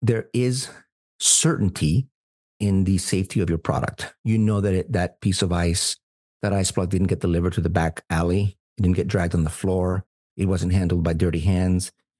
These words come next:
It didn't fall before it went into the, you know, freezer. So the customer can feel secure,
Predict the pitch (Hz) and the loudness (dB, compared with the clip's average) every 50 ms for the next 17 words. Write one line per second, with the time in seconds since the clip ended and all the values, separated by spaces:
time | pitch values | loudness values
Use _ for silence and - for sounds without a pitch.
0 | _ _ _ - 104 98 104 92 95 87 - - 113 98 92 92 90 80 87 - | _ _ _ -6 -2 -2 0 0 0 -2 0 -2 0 0 2 0 0 0 -2 -2
1 | - 95 87 90 90 95 92 87 87 80 - 87 82 87 82 - - - 101 90 | -2 -2 0 0 0 0 0 0 0 0 0 0 0 0 -2 -2 -4 -2 0 0
2 | 80 - - 110 98 92 87 98 90 87 90 _ _ _ _ _ _ - - - | 0 0 -2 -2 -2 0 0 0 0 -2 -4 _ _ _ _ _ _ -2 0 0
3 | 101 98 92 - - 143 147 - - - 123 104 90 - - 95 90 82 - - | 0 0 -2 0 0 0 0 0 0 0 0 0 0 0 0 0 0 0 -4 -4
4 | - 104 95 92 95 92 92 87 95 - _ _ _ _ _ - - - - - | -2 0 0 2 2 0 0 0 -2 -4 _ _ _ _ _ -8 -2 0 2 2
5 | 107 - - - - 117 107 98 98 104 110 135 147 - | 2 0 -4 -4 -2 0 0 2 0 0 0 0 -2 -4